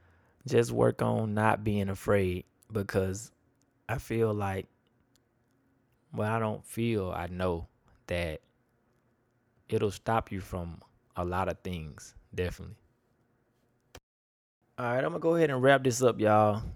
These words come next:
I really enjoyed this topic. Um,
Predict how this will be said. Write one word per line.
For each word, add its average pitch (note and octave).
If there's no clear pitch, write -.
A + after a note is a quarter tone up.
I A#2
really C#3+
enjoyed A#2
this A2
topic. A2
Um, G2